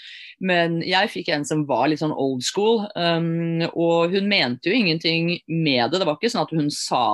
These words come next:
til meg at «Julie, du må amme», men i alle, eh, mulige slags, eh, fora og, og når hun kunne ta det opp, så sa hun at det var viktig, at det var det man skulle gjøre. Og da blir det jo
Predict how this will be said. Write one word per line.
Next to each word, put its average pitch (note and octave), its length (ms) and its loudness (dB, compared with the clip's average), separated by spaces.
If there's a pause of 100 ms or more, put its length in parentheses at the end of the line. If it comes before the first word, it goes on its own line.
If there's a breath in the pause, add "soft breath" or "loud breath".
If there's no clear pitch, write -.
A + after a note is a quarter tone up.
(100)
til D3+ 140 -2
meg B2 160 2
at C3 160 -2
«Julie, C#3+ 460 2 (140)
du D#3 200 -4
må D3 240 2
amme», D3 380 0 (140)
men E3 400 0
i - 260 -4
alle, C3+ 480 0 (580 soft breath)
eh, D#3+ 320 2
mulige D#3 640 0
slags, - 460 -2 (160)
eh, D#3 340 2
fora D3 560 2 (120)
og, D#3 440 2
og D#3 560 4 (140)
når D3+ 380 2
hun E3 200 0
kunne E3+ 320 0
ta E3 280 0
det B2 120 0
opp, - 300 -2 (160)
så - 340 0
sa D#3+ 240 0 (120)
hun D#3+ 340 2 (400)
at D#3 180 -4
det D3+ 160 2
var D#3+ 160 0
viktig, D#3+ 240 -4
at D#3 160 0
det D3+ 80 2
var D#3 80 0
det C#3+ 80 2
man C3 160 -2
skulle D#3+ 320 2
gjøre. D3 240 2
Og F3+ 160 0
da F3 80 0
blir D3+ 240 2
det A3 80 2
jo - 80 0